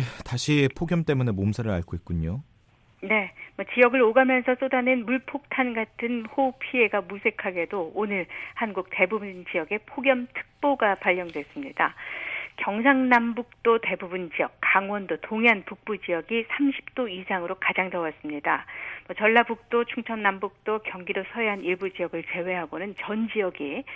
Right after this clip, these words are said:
Speaker 2: 삼십삼 도 이상을 의미하는 폭염주의보가 내려졌는데요.
Speaker 1: 네.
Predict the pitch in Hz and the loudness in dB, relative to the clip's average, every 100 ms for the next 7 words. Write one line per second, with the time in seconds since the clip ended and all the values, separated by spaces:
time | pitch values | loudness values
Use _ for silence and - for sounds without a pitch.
0 | - - - 262 240 - - - 277 262 | -14 -16 -6 -4 -2 -4 -6 -4 0 0
1 | 247 190 185 196 180 170 170 147 196 - | 0 -4 -4 -4 -4 -4 -4 -4 -6 -8
2 | 240 240 208 - 214 214 160 147 147 170 | -4 -4 -4 -4 -2 -2 0 0 0 -6
3 | 165 156 139 139 214 240 113 95 | -6 -6 -8 -4 -2 0 2 0